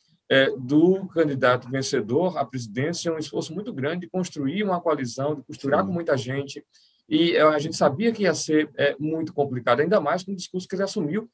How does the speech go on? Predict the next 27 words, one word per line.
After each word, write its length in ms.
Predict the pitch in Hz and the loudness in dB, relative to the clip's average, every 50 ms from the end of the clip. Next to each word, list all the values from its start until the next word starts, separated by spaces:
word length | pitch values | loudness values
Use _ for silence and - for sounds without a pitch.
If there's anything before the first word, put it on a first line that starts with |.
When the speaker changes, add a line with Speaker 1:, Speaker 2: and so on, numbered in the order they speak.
| _ _ _ _ _ _ | _ _ _ _ _ _
Speaker 1:
de, 160 | - 147 170 180 | -6 -4 -2 -2
de 260 | 185 - 151 156 156 | -2 -2 2 4 4
antipolítica, 640 | 160 165 160 - 135 117 117 185 226 233 - - | 4 4 0 -4 -4 -2 0 0 0 0 0 -2
né? 140 | 120 165 - - _ _ _ _ _ _ _ | -4 -4 -6 -10 _ _ _ _ _ _ _
De 180 | - 131 143 160 | -4 -2 0 0
que 300 | 156 156 - 156 165 160 | 0 -2 -2 0 2 4
a, 200 | 151 139 131 - | 4 4 4 0
a 60 | 139 131 | -2 -2
construção 420 | 147 156 151 147 147 - - 156 | -2 -2 -2 -2 -2 0 0 0
de 80 | 147 147 | 0 4
coalizão, 480 | - 147 143 139 131 120 127 135 135 | 4 4 4 4 0 -2 -2 -2 0
na 80 | 135 135 | 0 0
verdade, 340 | 131 135 127 123 139 135 143 | 0 0 2 2 0 0 -2
é 40 | |
construção 360 | 139 143 123 - - - 139 135 | -6 -10 -10 -10 -6 -4 -4 -4
de 80 | 131 | -4
conchavos, 680 | 117 127 123 113 - - 120 120 151 175 156 151 147 - _ _ _ _ _ _ _ _ _ | -4 -4 -4 -4 0 2 4 6 6 4 4 0 -6 -10 _ _ _ _ _ _ _ _ _
então, 140 | - 143 139 | -2 0 2
e 120 | 139 156 | 4 4
a 40 | 147 | 4
gente 180 | 135 139 139 - | 4 4 0 0
sabe 160 | 143 120 - | -2 -2 -2
que 100 | - 135 | -2 0
não 120 | 127 123 | 0 2
é 80 | 113 113 | 2 2
<laughs> 20 | |
isso, 360 | 151 180 - 208 - - - | 4 6 6 6 6 6 0